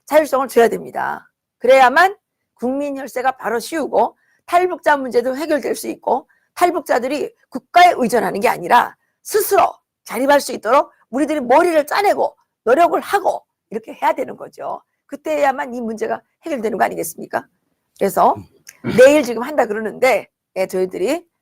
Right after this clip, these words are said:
Speaker 1: 예, 하라 그래요. 예, 하라 그래요. 지금 통일부 앞에서 이동현 씨가, 탈북자 이동현 씨가 아주 결사의 각오를 가지고 지금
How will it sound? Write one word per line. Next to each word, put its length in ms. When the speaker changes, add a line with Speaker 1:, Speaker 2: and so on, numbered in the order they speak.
Speaker 1:
예, 60
하라 400
그래요. 460
예, 300
하라 260
그래요. 320
지금 340
통일부 320
앞에서 540
이동현 400
씨가, 540
탈북자 320
이동현 360
씨가 400
아주 240
결사의 580
각오를 300
가지고 460
지금 400